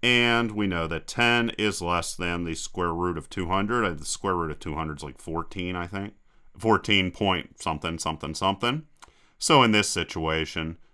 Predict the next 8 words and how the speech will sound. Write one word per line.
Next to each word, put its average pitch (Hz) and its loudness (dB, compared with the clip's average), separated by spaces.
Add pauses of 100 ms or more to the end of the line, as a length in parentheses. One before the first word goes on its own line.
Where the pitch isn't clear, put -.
we 92 2
know 78 2
that 76 -6
these 73 -6
are 71 -6
indeed 90 0 (720)
linearly 78 -2 (680)
independent. 85 -2